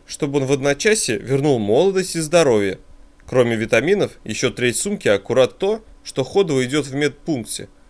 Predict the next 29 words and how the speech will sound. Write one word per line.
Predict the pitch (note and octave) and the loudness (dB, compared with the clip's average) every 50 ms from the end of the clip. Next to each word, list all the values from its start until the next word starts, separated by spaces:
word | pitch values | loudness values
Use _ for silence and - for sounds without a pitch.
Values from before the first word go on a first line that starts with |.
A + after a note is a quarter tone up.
| _ _ _ _ _ _ _ _ _ - - - | _ _ _ _ _ _ _ _ _ -20 -20 -12
Со | - - F3 E3+ | -4 0 0 2
сроками | E3 - F#3+ G#3+ A3 - F3 D#3+ | 2 2 2 2 2 0 -2 -4
там | D3 - C3 C3 | -2 -2 -2 0
вообще | D3 D#3+ E3 - - - D#3+ | 0 -2 -2 -2 -2 0 0
беда, | A#2 A2 B2 A2+ A2+ A#2 G2 - - - _ _ _ _ - | 0 0 -2 -2 0 -2 -2 -2 -4 -14 _ _ _ _ -10
это | - B2+ - - D3 | -10 -8 -6 -6 -6
уже | C3+ C#3 C3+ | -4 -4 -6
списанное. | - - - E3 D3 C3+ - - B2 A2 G2 - - - - - - - - - - - | -6 -6 -4 -4 -4 -4 -4 -4 -2 -4 -4 -4 -6 -14 -20 -20 -20 -20 -20 -20 -14 -6
Ну | D3 F3+ A3 | -2 -2 0
да | F#3 G3 F#3+ | 2 2 0
мы | F3+ F#3 F3+ | 2 0 -2
тут | F3 F3+ E3 - | -2 -2 -4 -2
не | F3 F3 | -2 -4
гордые. | F3 D#3+ E3 D3+ B2 A2+ G2+ A2 F#2+ F2+ - - - - - - | -2 0 2 2 2 2 0 -4 -6 -6 -8 -14 -20 -20 -10 -6
Если | B2 C3+ C3+ - D#3+ D#3 | -4 -2 -2 0 2 0
это | D3+ D3+ D#3 | 0 0 -2
не | D#3 D#3 | -4 -4
фальсификат, | D3+ - E3+ D#3 - - D#3+ - F3 D#3+ - G3+ G3+ A3 G#3+ - - - - - - - - - - | -2 -4 -4 -4 -4 -6 -6 -4 -6 -4 -2 0 -2 -2 -2 -6 -20 -20 -20 -20 -20 -20 -20 -12 -6
а | A2+ A2 | -4 -2
такого | - C#3+ D3 - F3 D3+ C3 | 0 0 0 2 2 2 2
последнее | - C#3 C3 - - C#3+ C3 B2 C3 C3 | 2 0 0 0 2 0 0 0 0 -2
время | B2 C3+ C#3+ C3 B2 | 0 0 0 0 0
на | A#2+ B2 B2 B2+ | 0 2 2 2
рынке | C3 B2 A#2 - A#2 | 2 0 -2 -6 -8
была | G#2+ B2 B2 A#2+ A#2 G#2+ | -4 -2 0 0 0 0
пятая | - - C3 B2 A2 - B2 A#2+ | 0 0 2 2 2 0 -2 -4
часть, | A2+ - - F3+ F#3 F#3+ - - - - _ _ - - - - | -4 -2 -2 -2 -2 -2 -4 -12 -18 -20 _ _ -20 -18 -6 -2
то | G#3 | -2
действует. | F#3+ C3+ - C3 A#2+ A#2 - - - G#2+ G2+ G2 F#2+ | 0 0 0 -2 -2 -2 -2 -4 -6 -6 -6 -6 -8